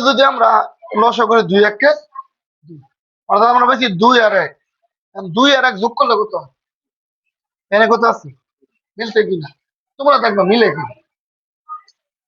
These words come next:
অঙ্কের অনেক সময়, আহ, একজন টিচার হিসেবে আমি অনেক পেঁচাইতে পারি, বুঝতে পারলে? কিন্তু পেঁচাইলে কোনো লাভ হইতো না, তুমি বুঝবা না। তুমি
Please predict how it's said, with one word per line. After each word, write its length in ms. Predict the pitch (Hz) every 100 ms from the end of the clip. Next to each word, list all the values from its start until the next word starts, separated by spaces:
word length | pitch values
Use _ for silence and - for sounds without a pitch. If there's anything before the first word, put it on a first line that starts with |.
| _ _
অঙ্কের 240 | 226 233 262
অনেক 120 | 254 -
সময়, 240 | 233 233 233 233
আহ, 120 | 220 208
একজন 180 | 202 208 202
টিচার 240 | 208 233 226
হিসেবে 180 | 214 208
আমি 100 | 202 202
অনেক 120 | 208 214
পেঁচাইতে 300 | 214 226 226
পারি, 160 | 208 143 _ _ _ _ _ _ _ -
বুঝতে 200 | 196 226
পারলে? 240 | 240 202 180
কিন্তু 160 | 190 190 226
পেঁচাইলে 280 | 220 247 254
কোনো 100 | 214 160
লাভ 120 | 170 170
হইতো 160 | 156 131
না, 60 | _ _ _ - - _ _ -
তুমি 140 | 427 180
বুঝবা 260 | 226 220 156
না। 60 | 131 - 784 - _ _ _ _ _
তুমি 140 | 269